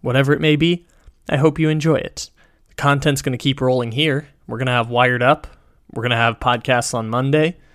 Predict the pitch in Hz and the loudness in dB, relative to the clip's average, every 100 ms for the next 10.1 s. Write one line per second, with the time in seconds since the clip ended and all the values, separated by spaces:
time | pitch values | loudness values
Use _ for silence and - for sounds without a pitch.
0 | _ _ _ _ 117 117 120 120 127 120 | _ _ _ _ -6 -6 -2 0 2 2
1 | 113 117 113 120 127 135 131 117 110 - | -2 -2 0 0 0 -6 -6 -8 -12 -6
2 | 143 135 - 123 127 120 - 120 123 - | -6 -4 -2 -2 -4 -10 -6 -6 -4 -4
3 | 139 139 - - _ _ _ _ _ - | -6 -6 -12 -14 _ _ _ _ _ -10
4 | - 113 107 - - 113 110 147 175 _ | -6 -4 -4 -8 -4 2 2 2 -4 _
5 | - _ _ _ _ _ _ _ _ _ | -20 _ _ _ _ _ _ _ _ _
6 | _ - 110 107 - - 117 - 127 123 | _ -8 -8 -8 -10 0 0 0 -6 -4
7 | 123 113 127 127 123 143 139 135 143 - | -4 -2 0 0 0 0 0 0 0 -2
8 | 139 139 147 180 - - - - - _ | -2 0 -2 -4 -10 -16 -20 -20 -20 _
9 | 123 135 165 180 180 175 165 175 175 180 | -2 0 4 6 6 4 2 0 -2 -2
10 | 175 | -2